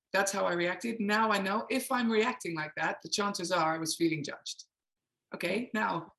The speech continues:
do I like that person? Do I respect their opinion? Do I need it? You know, have I decided with my partner that we're not going to breastfeed? Somebody judges me and now I feel upset about it. Okay, so go and reassure yourself with your partner. Go and say, "Look,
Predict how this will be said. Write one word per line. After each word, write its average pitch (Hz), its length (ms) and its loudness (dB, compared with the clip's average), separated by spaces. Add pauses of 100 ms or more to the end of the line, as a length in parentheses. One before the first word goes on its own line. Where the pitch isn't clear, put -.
(120)
do 208 100 6
I 170 40 6
like 180 240 4
that 240 140 -4
person? 247 320 0
Do 214 120 0
I 185 60 2
respect 175 400 0
their 226 140 0
opinion? 220 360 2
Do 190 120 0
I 151 60 0
need 175 240 0
it? 254 200 2 (540)
You 196 100 -2
know, 208 400 -2 (160)
have 196 180 4
I 196 180 6
decided 196 540 0
with 190 120 -4
my 185 140 -4
partner 185 380 -2
that 175 180 -2
we're 175 160 0
not 202 200 0
going 160 220 0
to 165 80 -6
breastfeed? 165 560 -2 (360)
Somebody 196 360 2
judges 202 340 2
me 165 160 -2
and 175 100 -2
now 175 140 -2
I 175 80 0
feel 170 200 0
upset 180 280 -2
about 170 300 -6
it. 277 240 -6 (260)
Okay, 262 280 -4
so - 160 -6
go 233 200 -2
and 233 120 2
reassure 226 340 4
yourself 196 400 -4
with 202 140 -4
your 208 80 2
partner. 165 340 -4
Go 190 180 0
and 202 120 0
say, 214 240 0
"Look, 220 240 0